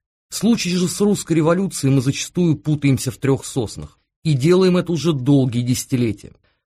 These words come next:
Мы до сих пор не можем даже определиться с тем, как нам следует относиться к тем уже далеким событиям. Не к частностям, а в целом. Оценки поражают своей радикальностью.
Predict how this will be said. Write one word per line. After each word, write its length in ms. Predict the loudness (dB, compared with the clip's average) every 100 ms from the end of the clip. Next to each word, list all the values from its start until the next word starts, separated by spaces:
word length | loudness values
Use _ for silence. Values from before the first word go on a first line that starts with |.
| 2
Мы 160 | 2
до 80 | 4
сих 240 | 0 -2
пор 180 | 2 2
не 80 | 4
можем 340 | 2 2 0
даже 260 | 2 0 0
определиться 680 | 0 -2 0 0 0 -2 -4
с 120 | -4
тем, 240 | 0 0 0
как 320 | 2 0 2
нам 180 | -2 -2
следует 380 | -2 -2 -2
относиться 560 | -6 -4 -4 -4 -6 -8
к 100 | -4
тем 220 | 0 2
уже 160 | 2 0
далеким 420 | 0 0 -2 -4
событиям. 720 | -2 -2 -2 -6 -8 -16 -16 _ _ -2
Не 160 | 2 2
к 40 |
частностям, 680 | 0 2 2 0 -2 -2 -2
а 100 | -2
в 100 | -6
целом. 500 | -6 -2 -2 -2 -8 _ _ _ _
Оценки 460 | -4 0 2 2 0
поражают 520 | 2 2 2 2 0
своей 220 | 0 -2
радикальностью. 840 | -2 -4 -2 0 -2 -6 -14 -20